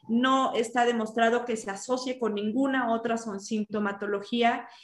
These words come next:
y de-, tampoco está demostrado que se, que se, mm, asocie con alguna otra enfermedad autoinmune.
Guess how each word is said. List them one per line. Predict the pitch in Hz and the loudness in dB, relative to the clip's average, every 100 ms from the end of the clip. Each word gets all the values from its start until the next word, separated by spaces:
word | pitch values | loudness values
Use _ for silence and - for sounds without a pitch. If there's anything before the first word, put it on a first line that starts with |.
| - _ | -20 _
y | 254 277 277 254 - - | -2 2 2 0 -4 0
de-, | 220 214 196 | 2 2 2
tampoco | 226 233 262 302 | 2 2 0 0
está | 285 269 | -2 0
demostrado | 254 226 240 233 240 | -2 0 2 2 0
que | 220 | -2
se, | 220 208 196 202 | 0 0 0 -2
que | 196 185 190 | -2 0 -2
se, | 190 214 202 196 196 190 | -4 -2 0 4 4 4
mm, | 196 202 196 196 _ _ _ - | 0 -2 -6 -8 _ _ _ -4
asocie | 214 - 247 277 262 | -4 0 0 0 -2
con | 226 214 | 0 0
alguna | 208 233 262 262 262 | 2 2 4 6 6
otra | 262 | 4
enfermedad | 269 262 226 214 220 226 | 0 0 0 2 4 4
autoinmune. | 226 226 226 226 254 311 240 175 - | 4 2 0 2 4 4 4 0 -8